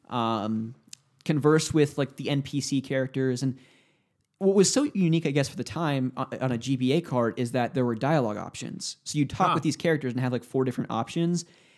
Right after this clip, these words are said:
Speaker 1: And as you talked with them, they would react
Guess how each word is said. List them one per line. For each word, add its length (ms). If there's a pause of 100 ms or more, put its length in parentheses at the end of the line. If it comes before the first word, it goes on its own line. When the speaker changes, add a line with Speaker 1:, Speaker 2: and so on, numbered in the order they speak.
Speaker 1:
And 120
as 120
you 80
talked 360
with 140
them, 400 (460)
they 200
would 160
react 580